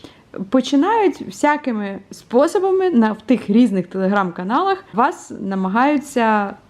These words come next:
просто обдурити, взяти ваші дані або картки, або зламають соцмережі, і теж потім розсилка йде по вашим друзям, там, "Допоможіть" і так далі, е, від вашого імені і так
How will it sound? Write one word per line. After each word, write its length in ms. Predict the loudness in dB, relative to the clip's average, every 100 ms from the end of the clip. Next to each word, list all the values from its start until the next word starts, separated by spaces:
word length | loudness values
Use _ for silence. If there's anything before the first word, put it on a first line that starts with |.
| -8
просто 480 | 0 0 2 -2 -2
обдурити, 840 | 0 -2 0 2 2 2 0 0 0
взяти 400 | 0 0 0 -2
ваші 340 | -4 -6 -6
дані 440 | -4 -2 -2 -4 -4
або 220 | -4 -4
картки, 500 | -2 -2 -2 -2 -4
або 360 | -4 -4 -2 -2 -4
зламають 680 | -4 0 2 2 2 -2 -8
соцмережі, 800 | -8 -6 -2 0 2 2 2 0
і 220 | 2 -2
теж 300 | 0 0 0
потім 360 | 0 0 2 2
розсилка 500 | 0 0 0 2 -2
йде 200 | -2 -2
по 160 | -2
вашим 400 | -2 -2 -2 -6 -8 -16 -20 -14
друзям, 640 | -2 2 4 4 2 -2 -6
там, 240 | -8 -2
"Допоможіть" 720 | -2 0 0 0 0 -2 -6
і 40 | -8
так 240 | -8 -6
далі, 360 | -2 -2 -2 -6 -10 -20 -20 -20 -12
е, 280 | -8 -6 -6
від 180 | -6
вашого 380 | -2 -2 -2 -8 -8
імені 500 | -6 -4 -2 -2 -6 -4
і 100 | -4
так 180 | -4